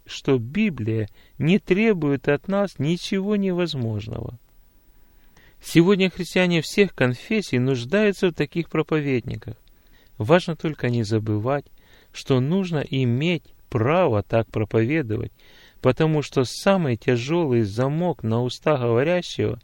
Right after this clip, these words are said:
навешивает его недостойная жизнь. Каждому свежему веянию Духа Божьего, каждому пробуждению,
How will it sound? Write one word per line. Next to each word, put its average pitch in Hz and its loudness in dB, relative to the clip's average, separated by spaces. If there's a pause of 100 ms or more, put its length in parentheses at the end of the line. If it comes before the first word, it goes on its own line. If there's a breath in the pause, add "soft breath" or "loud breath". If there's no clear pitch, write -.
(240 soft breath)
навешивает 160 2
его 127 2
недостойная 147 0
жизнь. 104 -6 (1300 soft breath)
Каждому 196 4
свежему 139 0
веянию 110 2
Духа 117 0
Божьего, 104 -4 (480 soft breath)
каждому 175 0
пробуждению, 120 -2